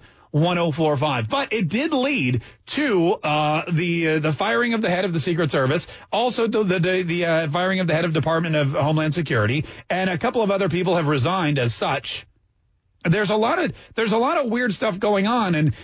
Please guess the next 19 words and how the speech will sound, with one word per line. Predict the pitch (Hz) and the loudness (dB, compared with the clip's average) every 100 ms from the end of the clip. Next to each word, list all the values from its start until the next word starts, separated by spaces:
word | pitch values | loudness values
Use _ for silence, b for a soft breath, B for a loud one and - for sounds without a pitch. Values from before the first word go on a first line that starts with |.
| B | B
the | 196 | -2
fact | 247 262 - | 0 -2 0
that | 170 | -2
this | 147 302 | 0 0
woman | 240 220 208 190 | 2 2 2 0
sneaks | - 185 277 247 | 0 -2 -2 0
into | 220 | 2
Mar-a-Lago | 185 185 165 165 156 147 | 2 2 0 0 0 2
with | 123 | 2
all | 147 254 | 2 2
this | 254 190 | 0 -2
stuff | - 151 - B - | -2 -2 -4 B -4
right | 147 262 294 | 0 0 -2
past | 190 196 175 | -2 -2 0
the | 160 | -2
Secret | 160 175 180 | 0 0 0
Service | 165 151 151 - | 2 0 0 -2
just | 170 147 | -2 0
days | 127 214 220 160 | 2 2 0 -2